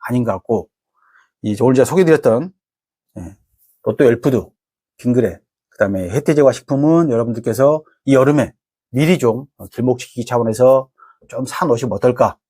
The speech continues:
하고 제가 이렇게 영상을 찍습니다. 어, 뭐, 당연히 결과는 이제 본인들이 다 이제 뭐 결정해서 하시는 겁니다만, 이런 사실 이렇게 이게 패턴이거든요.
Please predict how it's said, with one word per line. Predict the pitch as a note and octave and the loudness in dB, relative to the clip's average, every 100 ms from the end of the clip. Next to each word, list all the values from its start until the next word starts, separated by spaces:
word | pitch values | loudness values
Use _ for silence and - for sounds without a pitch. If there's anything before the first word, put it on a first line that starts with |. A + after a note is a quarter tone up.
| _ _ _ _ - | _ _ _ _ -14
하고 | A#2+ C#3+ D3 D3 | -8 -2 0 -2
제가 | G2 G2 G#2 G2 | -6 -6 -4 -4
이렇게 | F#2 - G#2+ A2 | -8 -10 -6 -6
영상을 | F#2+ F2+ F#2 F#2 | -6 -10 -12 -12
찍습니다. | A#2+ - F#2+ - - _ _ - - - - _ _ _ _ _ _ _ _ - - _ _ G#2 | -10 -8 -8 -10 -20 _ _ -16 -12 -12 -14 _ _ _ _ _ _ _ _ -16 -16 _ _ -4
어, | G#2+ A2 A2+ A2 G#2 _ _ _ _ _ _ _ _ | -2 0 0 -4 -8 _ _ _ _ _ _ _ _
뭐, | A#2 A2+ - - - | -2 -2 -4 -20 -6
당연히 | - G3 G3 | 2 4 4
결과는 | - A#2+ E3 D3+ A#2+ | 2 0 2 2 0
이제 | A2 | -4
본인들이 | - A#2+ B2+ A#2 | -6 -4 -2 -4
다 | F#2 F2+ F#2 - _ | -6 -12 -14 -18 _
이제 | - F#2+ G2 A#2 _ _ _ _ - | -20 -20 -20 -20 _ _ _ _ -18
뭐 | G#2 | -14
결정해서 | - G2+ A#2+ A#2+ | -10 -4 -2 -2
하시는 | C#3 E3+ | 0 0
겁니다만, | B2+ G#2 F#2+ A2 G#2 F#2+ _ _ _ _ _ - | 0 0 -2 -2 -4 -6 _ _ _ _ _ -4
이런 | A#2+ F3+ F#3 | 2 2 2
사실 | E3 D3+ D#3+ C3+ | -4 -4 -4 -2
이렇게 | A#2+ A#2+ G#2+ G2 - _ _ _ _ | -2 -2 -4 -4 -8 _ _ _ _
이게 | A#2+ A#2+ | -4 -2
패턴이거든요. | F#3+ - C4 D3+ A2 C#3 | 0 4 4 4 0 -6